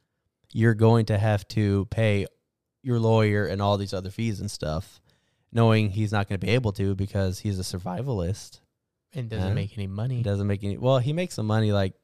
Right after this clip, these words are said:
Speaker 1: odd-end jobs
Speaker 2: Yeah, but
Speaker 1: wherever
Speaker 2: not
Speaker 1: they're
Speaker 2: en-,
Speaker 1: needed.
Speaker 2: not enough to do anything other than survive.
Speaker 1: Yeah, exactly. He's like, "Well, I'm just gonna not go to my court date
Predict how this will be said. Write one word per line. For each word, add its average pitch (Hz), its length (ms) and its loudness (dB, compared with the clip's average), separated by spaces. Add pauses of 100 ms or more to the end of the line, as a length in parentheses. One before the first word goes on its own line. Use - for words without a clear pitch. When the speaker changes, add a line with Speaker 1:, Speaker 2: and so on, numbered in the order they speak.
(240)
Speaker 1:
odd-end 98 360 0
jobs 95 680 -2
Speaker 2:
Yeah, 139 120 -4
but 101 40 2
Speaker 1:
wherever 101 180 2
Speaker 2:
not 123 80 2
Speaker 1:
they're 92 80 2
Speaker 2:
en-, 95 60 0
Speaker 1:
needed. 101 420 -2
Speaker 2:
not 165 160 2
enough 120 280 2
to 113 120 0
do 107 320 -2
anything 107 460 -4
other 104 200 -4
than 98 300 -8 (140)
survive. - 720 -6
Speaker 1:
Yeah, - 240 4 (100)
exactly. 104 600 -2
He's 107 240 -2
like, 101 180 2
"Well, 104 260 4
I'm 101 180 2
just 101 260 -4
gonna 92 400 -4
not 87 320 -6
go 92 140 -4
to 92 80 -4
my 90 120 -6
court - 300 -8
date 82 240 -12